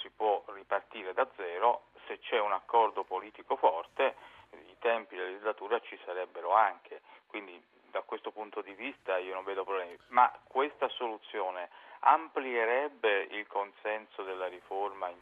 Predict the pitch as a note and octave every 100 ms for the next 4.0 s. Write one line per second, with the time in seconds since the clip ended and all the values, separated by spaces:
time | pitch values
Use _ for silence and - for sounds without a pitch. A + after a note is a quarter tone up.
0 | - F2 F2 A2 - A2+ - - - B2+
1 | - E3+ E3 D#3+ C3 B2+ B2 A2+ A#2+ G2+
2 | - F#2+ F#2 - F#2+ F#2 F2+ F#2+ F2+ F2+
3 | - F#2+ - F#2+ - E2+ - G2+ G#2+ A#2+